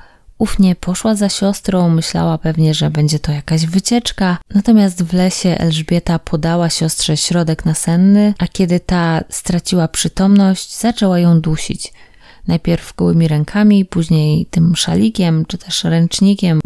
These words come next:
Spotkałam się z dwiema różnymi wersjami. No, nie żeby to miało jakieś większe znaczenie. Natomiast chyba nie była pewna, czy Dorota nie żyje, bo też odebranie komuś życia w taki sposób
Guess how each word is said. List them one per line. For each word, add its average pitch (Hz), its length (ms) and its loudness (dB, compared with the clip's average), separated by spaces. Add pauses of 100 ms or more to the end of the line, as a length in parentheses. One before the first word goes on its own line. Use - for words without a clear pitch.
Spotkałam 165 600 -2
się 160 280 -2
z 165 80 -6
dwiema 160 520 2 (140)
różnymi 160 480 2
wersjami. 160 680 0
No, - 100 -4
nie 196 280 4
żeby 170 200 -4
to 160 100 0
miało 151 160 2
jakieś 156 280 -2
większe 156 300 -2
znaczenie. 175 600 0 (100)
Natomiast 214 400 0
chyba 214 220 0
nie 208 160 4
była 214 360 0
pewna, 202 400 0
czy - 140 -8
Dorota 180 400 0
nie 170 220 4
żyje, 202 480 0 (220)
bo 202 80 0
też 202 240 -2
odebranie 185 520 0
komuś 185 260 2
życia 190 260 -2
w 175 40 -10
taki 170 240 -8
sposób - 760 -6